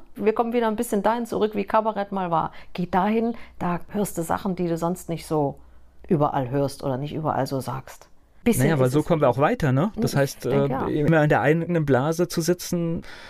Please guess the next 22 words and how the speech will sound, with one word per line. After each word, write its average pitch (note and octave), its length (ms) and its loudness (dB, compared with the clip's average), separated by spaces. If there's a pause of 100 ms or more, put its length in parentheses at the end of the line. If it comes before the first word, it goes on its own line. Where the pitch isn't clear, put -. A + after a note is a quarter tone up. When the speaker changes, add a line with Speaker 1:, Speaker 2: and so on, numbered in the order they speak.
(180)
Speaker 2:
bringt D3 260 0
einen C#3+ 160 0
ja C#3 120 4
nicht C#3+ 200 -4
wirklich C3 280 0
weiter. G2+ 340 -4 (440)
Speaker 1:
Nee, F3 320 -2 (200)
es D#3 120 -10
ist D#3+ 160 -12
sehr F3+ 420 2
absolut, F3+ 680 -2
diese, E3 360 0
diese E3+ 240 -4
Lagerbildung G#3+ 840 2
und G3+ 140 -2
so, A3+ 320 2
es - 160 -6
ist - 160 -10
sehr - 240 0
was - 160 -2
Absolutes F#3+ 680 -2
und - 280 -8